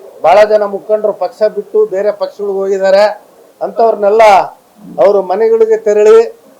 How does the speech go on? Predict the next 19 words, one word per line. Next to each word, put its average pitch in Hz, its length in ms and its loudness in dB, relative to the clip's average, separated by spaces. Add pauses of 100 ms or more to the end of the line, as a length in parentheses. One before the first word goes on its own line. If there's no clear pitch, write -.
(180)
ನಾನು 196 580 0 (440)
ಪಕ್ಷಕ್ಕೆ 226 540 -6
ಸೇರ್ಪಡೆ 214 440 -4
ಮಾಡುವ 202 680 -4 (220)
ಕೆಲಸವನ್ನು 214 540 -2
ಮೊಟ್ಟ 196 260 -6
ಮೊದಲನಾಗ, 190 600 -8
ಮೊಟ್ಟ 175 260 -10
ಮೊದಲನೇದಾಗ 180 540 -8
ಕೆಲಸ 175 360 -8
ಮಾಡ್ತಾ 160 340 -6
ಇದ್ದೀನಿ. 117 580 -8
ಯಾಕಂದ್ರೆ 208 800 0 (380)
ಮುಂದೆ 202 720 2 (880)
ಲೋಕಸಭಾ 208 680 -2 (640)
ಚುನಾವಣೆ 208 520 0
ಇರುವುದರಿಂದ 185 500 -6 (760)
ಈ 208 340 0
ದೇಶದ 214 380 -4